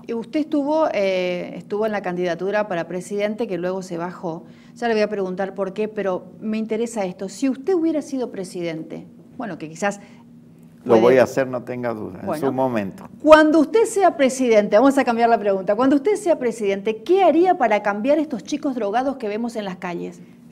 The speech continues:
Speaker 2: Es un montón de cosas que hay que hacer. Lo
Speaker 1: Por
Speaker 2: primero
Speaker 1: ejemplo.
Speaker 2: es la educación, el valor a la vida,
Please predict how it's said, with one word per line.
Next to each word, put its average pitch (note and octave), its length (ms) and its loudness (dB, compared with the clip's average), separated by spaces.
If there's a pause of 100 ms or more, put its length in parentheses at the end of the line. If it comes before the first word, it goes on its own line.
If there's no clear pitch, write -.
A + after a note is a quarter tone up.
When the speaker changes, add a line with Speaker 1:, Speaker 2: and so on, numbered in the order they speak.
(140)
Speaker 2:
Es F3+ 100 2
un F3+ 100 -2
montón D3+ 340 0
de B2+ 120 -2
cosas - 280 -4
que - 120 -10
hay G2 60 -6
que - 140 -12
hacer. G2 200 -10
Lo G#2+ 120 4
Speaker 1:
Por F#3 80 2
Speaker 2:
primero E3 340 4
Speaker 1:
ejemplo. - 20 8
Speaker 2:
es E3 80 4
la D3 60 4
educación, G#2+ 640 -2
el G#2+ 100 -2
valor B2 300 6
a A#2 80 2
la G2+ 100 -4
vida, F#2 380 -4